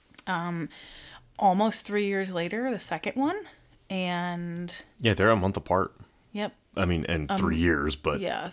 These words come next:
Speaker 1: a month shy of three years. And our plan is as soon as, um, our second is a year old, we can go on the list to adopt again. So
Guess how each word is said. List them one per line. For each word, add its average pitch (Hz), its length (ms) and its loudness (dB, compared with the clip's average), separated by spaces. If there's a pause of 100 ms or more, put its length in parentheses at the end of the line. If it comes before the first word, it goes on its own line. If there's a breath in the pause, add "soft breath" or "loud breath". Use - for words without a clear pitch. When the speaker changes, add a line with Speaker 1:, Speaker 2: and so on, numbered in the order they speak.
(220)
Speaker 1:
a 185 80 -4
month 185 340 -6
shy 180 300 -4
of 185 140 -6
three - 300 -8
years. 175 680 -6
And 170 540 -4 (600 loud breath)
our 185 160 0
plan 226 560 2
is 180 200 -4
as - 100 -8
soon 190 340 -2
as, 180 440 -2
um, 175 500 -4
our 180 140 -8
second 196 460 -2
is 175 180 -8
a 180 40 -6
year 165 280 -6
old, 220 280 -4
we 170 400 -8 (320)
can 170 280 -10
go 170 120 -10
on 175 180 -6
the 175 60 -8
list 175 300 -10
to - 100 -12
adopt 208 280 -8
again. 254 320 0
So 202 360 6